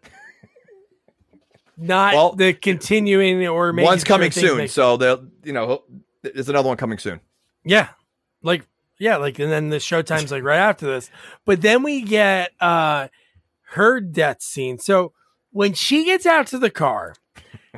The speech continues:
Speaker 1: she, ag-, again, just like the Greasers, you get to your car after you just saw your boyfriend in the car. You get out there and you think, "Oh, he's just gone.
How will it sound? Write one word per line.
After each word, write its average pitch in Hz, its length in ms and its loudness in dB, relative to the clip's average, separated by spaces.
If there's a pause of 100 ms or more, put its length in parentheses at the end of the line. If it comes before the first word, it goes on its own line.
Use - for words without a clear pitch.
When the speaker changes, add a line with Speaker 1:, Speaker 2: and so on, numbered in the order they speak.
(140)
Speaker 1:
she, - 380 -2
ag-, 208 280 0
again, 185 440 -2
just 170 320 -2
like 220 140 -2
the 262 80 -8
Greasers, 151 640 -4 (100)
you 202 220 -2
get 294 200 0
to 277 100 -4
your 269 140 -2
car 202 200 4
after 165 260 0
you 175 180 -6
just - 160 -12
saw 202 180 4
your 196 200 2
boyfriend 147 680 -4 (100)
in 233 220 -2
the 180 80 -2
car. 110 460 -6 (300)
You 214 180 -2
get 269 140 2
out 240 200 2
there 214 120 0
and 185 180 -4
you 208 140 -8
think, 185 420 -6 (120)
"Oh, - 300 0 (1000)
he's 214 260 -12
just - 180 -8
gone. 143 380 -4